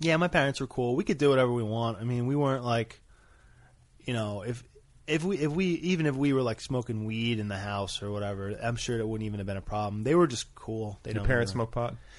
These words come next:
Speaker 1: They didn't. Uh, by, well, by the time we were, like, old enough to realize if they were smoking pot, they weren't anymore because, uh,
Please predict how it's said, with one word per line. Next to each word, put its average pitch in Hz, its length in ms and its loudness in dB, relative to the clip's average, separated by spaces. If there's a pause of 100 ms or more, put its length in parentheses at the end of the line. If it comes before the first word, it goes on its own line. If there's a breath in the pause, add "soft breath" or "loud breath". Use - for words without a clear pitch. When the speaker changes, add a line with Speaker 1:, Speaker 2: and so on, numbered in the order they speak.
(220 loud breath)
Speaker 1:
They 147 120 6
didn't. 120 480 4
Uh, 110 360 -4
by, 160 200 6
well, 147 320 8
by 147 160 4
the 156 60 4
time 143 300 2
we 135 120 2
were, 113 260 4
like, 107 220 -4
old 110 220 -2
enough 104 380 -6
to 101 520 -6 (460)
realize 104 600 -2
if 104 140 -10
they 107 120 -4
were 107 160 -2
smoking 95 260 -10
pot, - 220 -10
they 156 80 2
weren't 139 260 2
anymore 117 400 -2
because, 107 400 -6
uh, 101 280 -4